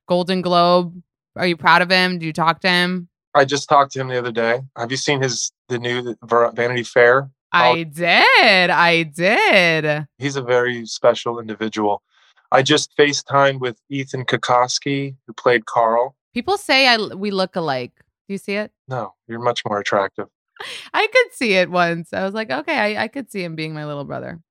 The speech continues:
Speaker 2: Billie Eilish vibes?
Speaker 1: Billie Eilish, I've gotten before, yeah.
Speaker 2: Yeah, I'm, I haven't talked to Cameron as of late. We texted, but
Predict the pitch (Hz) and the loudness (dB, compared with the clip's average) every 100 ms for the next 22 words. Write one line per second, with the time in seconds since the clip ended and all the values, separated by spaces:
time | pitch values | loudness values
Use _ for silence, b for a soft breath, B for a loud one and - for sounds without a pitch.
0 | _ 151 151 135 139 147 - 156 156 160 | _ -4 0 0 0 -6 -4 -4 -4 -8
1 | _ _ _ _ - 190 196 185 185 170 | _ _ _ _ -4 0 4 4 4 2
2 | - 160 156 147 143 139 143 123 120 110 | -2 -2 0 0 -2 -8 -6 -4 -4 -6
3 | - - 170 208 156 135 - 160 165 165 | -10 -6 0 2 0 -6 -8 -8 -8 -14
4 | 160 143 156 165 156 156 151 _ - 147 | _ -4 -4 -4 -4 -4 -4 _ -8 -4
5 | 151 160 151 147 139 139 135 143 147 135 | -4 -6 -8 -8 -6 -6 0 -2 -2 -10
6 | 131 - 135 - - 143 143 139 _ - | -20 -6 -6 -6 -8 -6 -6 -10 _ -2
7 | 127 123 | 0 0